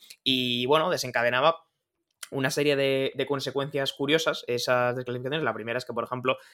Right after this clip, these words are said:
Logan Sargent ya ha puntuado en la Fórmula uno, ya se puede decir, ha conseguido un puntito entrando en la,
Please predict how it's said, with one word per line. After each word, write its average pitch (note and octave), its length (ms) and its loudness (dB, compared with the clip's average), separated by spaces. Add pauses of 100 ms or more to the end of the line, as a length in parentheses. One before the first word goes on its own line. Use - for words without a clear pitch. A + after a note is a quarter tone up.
Logan B2+ 300 4
Sargent B2+ 460 0 (280)
ya C3 200 4
ha A#2+ 80 4
puntuado A#2+ 320 2
en A#2 60 -2
la A2+ 60 -4
Fórmula A#2+ 280 0
uno, F3 160 4
ya B2 100 0
se A#2+ 120 -6
puede A2+ 200 0
decir, D#3 320 -2
ha - 80 -4
conseguido A#2 440 -6
un D3 120 -2
puntito C#3+ 420 0
entrando B2 320 -2
en A#2+ 40 -4
la, A#2+ 240 0